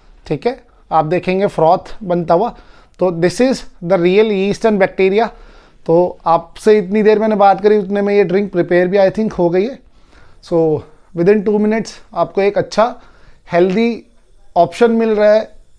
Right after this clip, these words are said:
और बेनिफिट बहुत ज़्यादा है। Again,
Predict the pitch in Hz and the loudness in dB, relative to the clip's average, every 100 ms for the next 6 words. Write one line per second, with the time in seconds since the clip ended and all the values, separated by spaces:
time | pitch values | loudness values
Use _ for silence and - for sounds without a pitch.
0 | _ 170 208 - 160 175 185 240 214 170 | _ 0 0 -2 -2 0 0 -2 -4 -4
1 | 147 165 160 180 185 226 254 - - _ | -2 -2 0 -2 -2 -6 -10 -20 -20 _
2 | - 151 180 233 | -8 -2 -2 -4